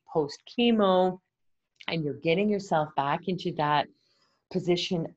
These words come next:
of building back that strength.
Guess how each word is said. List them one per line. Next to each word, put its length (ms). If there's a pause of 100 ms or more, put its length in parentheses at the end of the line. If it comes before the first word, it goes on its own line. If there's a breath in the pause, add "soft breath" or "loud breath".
of 400 (440)
building 400
back 360
that 240
strength. 680